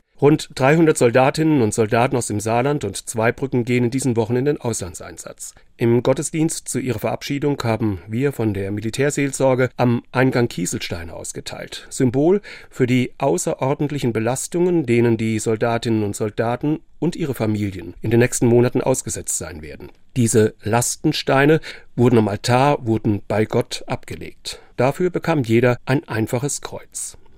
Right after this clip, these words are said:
Viele ließen sich das Kreuz mit einem persönlichen Segen überreichen. Die Soldatinnen und Soldaten haben genau verstanden:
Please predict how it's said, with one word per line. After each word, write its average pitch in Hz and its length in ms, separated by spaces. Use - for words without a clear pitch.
Viele 147 380
ließen 147 220
sich 147 140
das - 180
Kreuz 123 300
mit 123 120
einem 120 140
persönlichen 123 480
Segen 127 320
überreichen. 92 580
Die 123 60
Soldatinnen 135 760
und 113 160
Soldaten 113 540
haben 123 300
genau 110 280
verstanden: 135 540